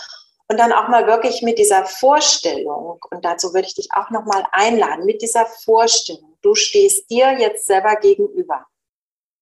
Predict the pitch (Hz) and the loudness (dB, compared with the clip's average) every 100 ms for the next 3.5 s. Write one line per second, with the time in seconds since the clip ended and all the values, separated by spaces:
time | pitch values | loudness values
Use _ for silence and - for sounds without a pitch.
0 | _ _ _ - - 208 202 196 - 202 | _ _ _ -16 -2 2 4 2 2 0
1 | - 190 175 165 - 226 214 160 - - | 0 0 0 0 0 2 2 -2 -6 -12
2 | - 160 - - 185 226 240 233 240 240 | -16 -12 -12 -4 2 4 4 2 2 2
3 | 247 269 269 294 302 | 2 0 0 -8 -12